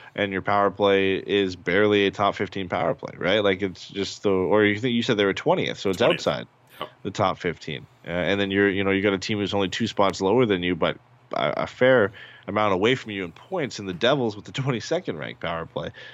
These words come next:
Speaker 1: But may-, you know, maybe their system just works better for the players they have.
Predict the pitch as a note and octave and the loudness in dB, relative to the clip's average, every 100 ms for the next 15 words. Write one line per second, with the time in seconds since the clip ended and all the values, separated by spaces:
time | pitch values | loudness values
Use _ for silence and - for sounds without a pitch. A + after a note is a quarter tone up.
0 | - - A2 F2 A2 F2+ A#2+ A2 A2 B2 | -6 0 0 2 0 2 2 2 4 4
1 | B2 C3 - D3+ C3+ A2+ G#2+ G2 G2+ G#2 | 2 2 0 -4 -4 -4 -4 -2 -2 0
2 | G2 G#2 G#2 G2+ G2 G#2 G#2+ G2+ G2+ G#2 | 0 2 0 -2 0 2 2 4 4 2
3 | G2+ | 0